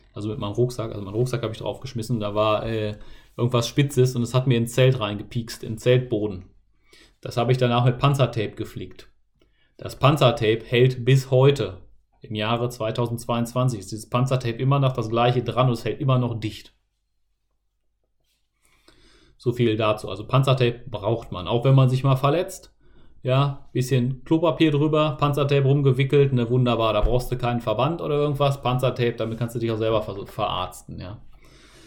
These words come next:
Ähm, zusätzlich habe ich, äh, angefangen, so ein bisschen Kineso-Tape auch mitzunehmen. Das hat sich auch bewährt, wenn man, wenn man so ein bisschen, also beim Fahrradfahren vor allen Dingen, wenn mir die Knie wehtun oder mal irgendwie eine Muskelprobleme, das so ein bisschen da drauf zu tapen.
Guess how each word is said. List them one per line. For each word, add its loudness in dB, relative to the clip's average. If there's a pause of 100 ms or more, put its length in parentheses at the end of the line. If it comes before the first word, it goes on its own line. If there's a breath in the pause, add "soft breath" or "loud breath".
(380 soft breath)
Ähm, 2 (540)
zusätzlich 4
habe 6
ich, 0
äh, 4
angefangen, 4
so 2
ein 4
bisschen 4
Kineso-Tape -2
auch -4
mitzunehmen. -4
Das -4
hat 0
sich -4
auch 0
bewährt, 0
wenn 0
man, 2
wenn -2
man 0
so 0
ein 0
bisschen, -2
also -2
beim -2
Fahrradfahren 0
vor -4
allen 0
Dingen, 2
wenn -2
mir -2
die -6
Knie 0
wehtun 0
oder -2
mal -2
irgendwie -4
eine 0
Muskelprobleme, 0
das -2
so 0
ein 0
bisschen 0
da 0
drauf -2
zu -4
tapen. 0